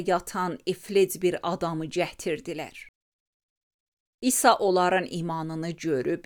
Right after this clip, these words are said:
iflicə dedi: "Oğul, ürəyin üzülməsin. Günahların bağışlandı." Tövrat müəllimlərindən bəziləri öz-özünə dedilər: "Bu adam küfr danışır."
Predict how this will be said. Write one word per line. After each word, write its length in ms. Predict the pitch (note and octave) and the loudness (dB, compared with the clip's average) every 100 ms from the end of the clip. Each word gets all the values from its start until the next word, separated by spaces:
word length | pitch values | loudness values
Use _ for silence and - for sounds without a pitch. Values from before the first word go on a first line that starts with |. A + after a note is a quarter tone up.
| - | -10
iflicə 640 | F#3 - F#3+ F#3 F3 D#3+ | -10 -2 0 2 0 0
dedi: 540 | F3 D3 D3 D3+ C#3+ C3 _ _ _ _ _ _ _ _ _ _ _ - | -2 -2 -4 -4 -4 -8 _ _ _ _ _ _ _ _ _ _ _ 2
"Oğul, 440 | D4+ C#4 C4 A3+ - | 4 6 6 4 2
ürəyin 480 | G#3 A3 A3 A#3 A3 | 4 6 6 4 2
üzülməsin. 840 | F#3 D#3 F3+ E3+ D#3+ D#3+ - - - - _ _ _ _ _ _ _ - | -4 -2 0 2 -2 -6 -6 -6 -8 -12 _ _ _ _ _ _ _ -8
Günahların 840 | F#3 F#3 E3+ - G3 F#3 F3 E3 E3+ | 0 2 2 0 2 4 2 0 -2
bağışlandı." 800 | E3 E3+ - F3+ E3 D#3 D3+ - _ _ _ _ _ _ _ _ _ _ _ _ _ - | -2 -2 -4 -2 -2 -4 -6 -8 _ _ _ _ _ _ _ _ _ _ _ _ _ -2
Tövrat 400 | E4+ D4+ D#4+ D#4+ | 0 6 6 6
müəllimlərindən 1200 | G#3 B2+ D#3 D3 D3 D#3 D#3 D#3 D3+ D3+ F3 E3+ | 2 2 2 0 -4 -2 -2 -4 -4 -2 -2 -2
bəziləri 760 | - F#3+ F3 F3 E3+ E3 D#3+ D#3+ - | 0 0 0 -4 -6 -8 -8 -4 2
öz-özünə 600 | A#3+ A#3 A3+ A3 G#3+ G#3 G3+ | 2 4 2 4 0 0 -2
dedilər: 600 | D#3 C#3 D3+ D3 D3 - - _ _ _ _ _ _ _ _ - | -4 -4 -8 -8 -10 -14 -20 _ _ _ _ _ _ _ _ -2
"Bu 140 | A#3 | -2
adam 380 | A#3 A#3+ D4+ D4 | -2 0 2 2
küfr 480 | - - G#3 - - | 0 0 0 0 -4
danışır." 760 | B3+ A3+ G3 D#3+ - - - | -2 0 -2 -2 -4 -6 -10